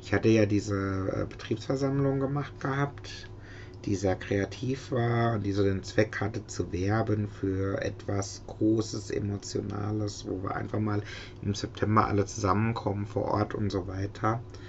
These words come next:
Und, ähm, das wurde ja jetzt nicht in dem Umfang angenommen, wie, wie wir es gebraucht hätten, weil ich hatte mir ge-, erhofft gehabt, dass wirklich fast alle kommen dann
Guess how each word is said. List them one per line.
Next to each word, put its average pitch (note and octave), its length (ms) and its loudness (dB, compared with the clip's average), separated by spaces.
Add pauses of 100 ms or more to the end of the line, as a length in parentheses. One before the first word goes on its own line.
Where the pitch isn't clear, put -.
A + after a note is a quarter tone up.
(500)
Und, G2+ 540 4 (140)
ähm, G2+ 720 2 (600)
das - 220 0
wurde A2 200 10
ja A2+ 280 12
jetzt G#2+ 360 10
nicht G#2+ 340 2
in G2+ 160 2
dem G#2 240 12
Umfang G#2 440 4
angenommen, G2+ 540 4
wie, G2 500 0
wie G2 200 0
wir G2+ 80 4
es - 120 -4
gebraucht - 560 -2
hätten, G2+ 220 2
weil F#2+ 160 0
ich F#2+ 160 0
hatte G2 140 4
mir G2+ 220 6
ge-, G2 180 0 (120)
erhofft - 460 -4
gehabt, G#2 320 4
dass - 180 -4
wirklich G2+ 360 -2
fast - 340 -4
alle G2+ 220 4
kommen A2+ 540 2
dann A2 380 2